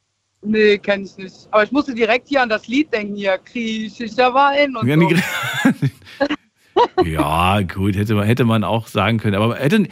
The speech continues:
Speaker 2: es nicht sein, das ist ja das Interessante. Es muss ja nicht unbedingt irgendwie sowas in der Richtung sein, ne? Also es muss auch kein alkoholisches Getränk sein, kann ja auch sein. Also ich bin mir relativ sicher bei dem einen oder anderen, dass, ähm, vielleicht wirklich Wasser gekommen wäre.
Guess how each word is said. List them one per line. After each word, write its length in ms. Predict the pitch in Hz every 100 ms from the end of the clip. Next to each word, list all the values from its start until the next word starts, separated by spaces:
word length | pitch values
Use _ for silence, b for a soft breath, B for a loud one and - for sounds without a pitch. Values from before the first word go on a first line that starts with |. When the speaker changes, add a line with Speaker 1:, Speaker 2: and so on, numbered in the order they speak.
| B
Speaker 2:
es 160 | 160 -
nicht 100 | 185
sein, 80 | 180 B
das 100 | -
ist 60 | 165
ja 60 |
das 100 | 180
Interessante. 480 | 165 143 135 196 - B B _
Es 120 | 110
muss 220 | 139 170 175
ja 80 |
nicht 160 | 139 127
unbedingt 300 | 120 117 117
irgendwie 220 | 110 110
sowas 220 | 107 107
in 80 | 104
der 160 | 104 117
Richtung 280 | 101 - 85
sein, 260 | 80 69
ne? 160 | 85 117
Also 160 | 107
es 80 | 104
muss 100 | 120
auch 120 | 107
kein 100 | 107
alkoholisches 560 | 85 92 110 147 143 127
Getränk 240 | 95 117
sein, 220 | 117 113 110 B B -
kann 140 | 107
ja 120 | 107
auch 120 | 76
sein. 360 | 98 104 104 101 B -
Also 160 | 120
ich 80 | 135
bin 120 | 170
mir 120 | 190
relativ 260 | 160 208 180
sicher 300 | 165 180 170
bei 160 | 135 127
dem 120 | 123
einen 180 | 101 139
oder 120 | 123
anderen, 280 | 113 127 135
dass, 280 | 117 113 -
ähm, 440 | 117 110 110 110 107 _ -
vielleicht 240 | - 107 104
wirklich 300 | 135 120 107
Wasser 240 | 117 95
gekommen 440 | 82 80 - 78 78
wäre. 280 | 76 80